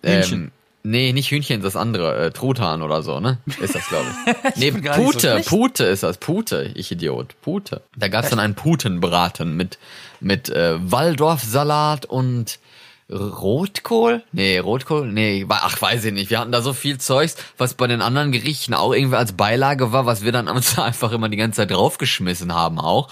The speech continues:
Speaker 2: weil es dann kein anderer von denen haben wollte. Von daher, äh, ja, es, es wurde brüderlich gut, gut geteilt, sagen wir so. <laughs>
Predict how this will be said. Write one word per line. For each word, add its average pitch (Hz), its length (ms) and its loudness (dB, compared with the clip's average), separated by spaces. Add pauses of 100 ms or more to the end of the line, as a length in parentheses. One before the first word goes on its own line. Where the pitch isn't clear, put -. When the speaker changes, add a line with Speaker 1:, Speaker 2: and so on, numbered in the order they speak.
(160)
Speaker 2:
weil 107 140 0
es - 60 -6
dann 101 120 -2
kein 95 200 -2
anderer 123 340 0
von 87 180 -4
denen 80 240 0
haben 82 240 -2
wollte. 82 360 -2 (420)
Von 110 180 0
daher, 101 880 2
äh, 92 60 -6
ja, 85 240 0
es, 98 160 -4
es 123 220 0
wurde 151 260 4
brüderlich 120 540 0
gut, 107 220 -2
gut 110 200 -2
geteilt, 82 440 -2
sagen 87 220 -2
wir 85 60 -8
so. 82 200 -4 (720)
<laughs> 135 100 0